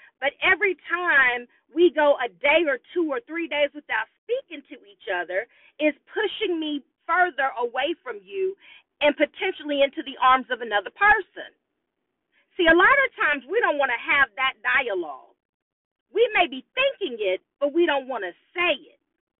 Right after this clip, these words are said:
I remember when I was once married, and we had a situation where my husband at the time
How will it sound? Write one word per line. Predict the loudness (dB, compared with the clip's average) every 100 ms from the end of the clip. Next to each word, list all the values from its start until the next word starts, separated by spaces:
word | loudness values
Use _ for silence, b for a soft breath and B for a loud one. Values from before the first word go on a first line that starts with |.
| _ _ _ _ _ _
I | 2 2 2 0 -6
remember | -6 -6 -8 -12 -16 -18 _ _ _ _ -4
when | 2
I | 4 4
was | 2 -4
once | -6 -10 -10 -12
married, | -14 -14 -18 _ _ _ _ _ _ _ _ _ _ _ _ -4
and | 2 4 4 2 -2 -12 _ _ _ _ _ _ _ _
we | 0 2 2 2
had | 0
a | -2 -6
situation | -20 -18 -10 -6 -6 -6 -20 -20 _ _ _ _ _ _ _ _ _ _
where | 6 6 6 4 2 0 _ _ _ _
my | -8 2 4 6 4 2 -4 _
husband | -6 2 2 2 -2 0
at | 0 -2
the | -4 -4
time | -2 -2 -4 -14 -18